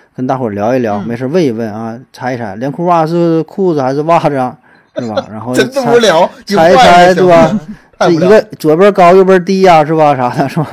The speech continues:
Speaker 2: 哎，
Speaker 1: 问一问。
Speaker 2: 这个可以，这个可以
Speaker 1: 谁眼睛最大呀，是吧？
Speaker 2: 验证一下。
Speaker 1: 挺好玩儿的。
Speaker 2: 嗯。
Speaker 1: 你说这些小话题，跟女生聊天儿冷场的时候拿出来，讲完就更冷了，是吧？<laughs> 行，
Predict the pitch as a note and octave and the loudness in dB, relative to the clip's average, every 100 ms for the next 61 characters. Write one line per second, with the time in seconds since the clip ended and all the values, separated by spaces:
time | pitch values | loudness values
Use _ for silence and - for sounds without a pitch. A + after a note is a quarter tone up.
0 | D3 D3 D#3 C4+ F#3+ D#3 C3 A2+ - _ | -4 0 2 2 0 -2 -4 -6 -12 _
1 | D#3+ _ - F#3+ D#3 F#3 G3 D#3 E3 F#3 | -20 _ -6 0 2 4 4 2 0 2
2 | G3+ G3 F3+ D3 C#3+ D3 C#3+ C#3+ C3+ B2 | 4 4 4 2 0 -8 -12 -10 -12 -6
3 | G#3 A3 A2+ A#2 C#3+ F#2+ _ _ C#3+ D3 | 0 0 0 0 -2 -4 _ _ -14 -10
4 | E3+ E3+ G#3 F#3+ D#3+ B2 E3+ D3 A#2+ C#3 | -8 -4 -4 -2 -4 -2 -2 -2 -4 -6
5 | C#3 _ _ _ _ _ D3+ D3+ D3+ D3+ | -8 _ _ _ _ _ -4 -2 -2 -2
6 | A#2+ G#2 B2+ A#2+ A#2+ B2+ A#2 A2 C3+ C3 | -4 -4 -6 -4 -4 -4 -8 -6 -8 -8
7 | G2 A2 G#2 G2+ G#2+ G#2 _ _ _ A2 | -12 -14 -14 -12 -12 -14 _ _ _ -8
8 | A#2+ B2+ A2 G2+ G#2 _ _ _ _ _ | -8 -6 -6 -6 -10 _ _ _ _ _
9 | _ - A#2 B2 C#3+ G3+ F#3 D3 A#2 A#2 | _ -8 -4 -2 -2 -2 -2 -2 -4 -8
10 | D3 G#2+ - - - - - - - D5+ | -6 -8 -12 -20 -10 -10 -8 -12 -12 _
11 | F5+ - D5+ - - B3+ - - A#3 F#5+ | _ -20 -10 -10 -8 -10 -10 -10 -10 -6
12 | - C#5 A4+ D5 F#4 G#3+ E4 D#4 G3 E3+ | -2 -2 -2 -4 -4 -4 -4 -8 -8 -10
13 | F#3 E3+ F3+ E3 _ D#3 D3+ | -8 -8 -8 -12 _ -8 -8